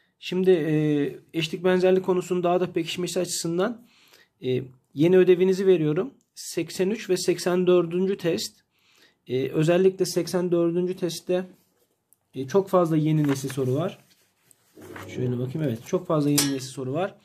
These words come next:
E, bunları da pazartesi günü yapacağımız canlı yayında konuşuruz Instagram'dan. E, çözmeye çalışın, ödevinizi, e, arkadaşlar yapmaya çalışın, e, ve ek kaynakları da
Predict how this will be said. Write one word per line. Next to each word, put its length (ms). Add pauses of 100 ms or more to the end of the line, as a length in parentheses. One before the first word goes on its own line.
(560)
E, 440 (1040)
bunları 500
da 280 (360)
pazartesi 720
günü 400 (460)
yapacağımız 680
canlı 280
yayında 460
konuşuruz 560
Instagram'dan. 760 (2250)
E, 200 (160)
çözmeye 380
çalışın, 440
ödevinizi, 480
e, 220
arkadaşlar 520
yapmaya 320
çalışın, 480
e, 200
ve 60
ek 180
kaynakları 580
da 240